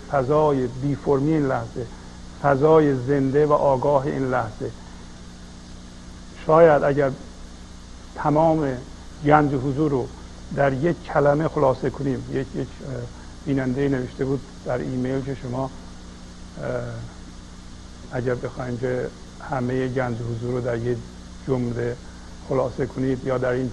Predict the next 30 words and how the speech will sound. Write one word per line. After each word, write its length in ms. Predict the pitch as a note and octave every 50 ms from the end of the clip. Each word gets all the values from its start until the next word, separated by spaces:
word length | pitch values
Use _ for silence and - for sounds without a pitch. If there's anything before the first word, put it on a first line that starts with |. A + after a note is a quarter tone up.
| - - -
کلمه 380 | C3 A#2+ B2 B2 A#2+ A#2+ B2 A#2 - - - - - - - - - - - - -
خلاصه 340 | C3+ B2+ A#2+ A2+ - C#3 B2
کنید، 280 | - - B2+ B2+ B2+ A#2 - -
چی 80 | - C3
می‌شه؟ 180 | B2 A#2+ A2 - - - - - - - - - - - - - - - - - - - - - - - - - -
اون 140 | C#3+ C#3 C#3+
این 120 | - C#3+
می‌شه. 240 | C3+ A#2+ A2 - - - C3
اگر 160 | B2 B2 C3
اینو 240 | C3 C#3 C3 C3 C3
دیگه 220 | B2 B2 B2+ B2+
یاد 300 | A#2+ A#2+ B2+ B2 B2 A#2+
بگیرید، 360 | A#2+ A#2+ A#2+ B2 B2 C#3 C#3 - - - - - - - - - - - - - - - - - - -
نمیخواد 340 | C3 C3 C3 B2 A#2 B2 A2+
دیگه 160 | A#2 A#2+ A#2
به 60 | A#2
گنج 260 | A#2 C3 B2+ A#2+ A#2+
حضور 340 | A#2+ A#2 A#2 A#2 A2+ B2+ A#2+
اصلاً 220 | A2+ - - B2 A#2+
گوش 220 | A2+ A#2 A2 - - -
کنید. 160 | A#2 A2+ A2 - - - - - - - - - - - - - - -
و 60 | C#3
اون 280 | C3+ - - C#3 C#3+ -
اینه، 200 | - C#3 B2+ A2+ A2 - - - - - - - - - - - -
اگر 320 | D3 C#3+ C3+ D3 C#3 C3
شما 460 | B2 - - C#3 C3 C3 C3 A#2+ A#2+ - - - - - - - - - - - - - - -
فرم 280 | D3+ D3+ D#3 D3+ D3 C#3+
این 280 | C#3+ - D3+ D3 C#3
لحظه 320 | C#3 C3+ C3 A#2 A#2+ B2+ C3
رو 220 | B2+ A#2+ A2 G#2+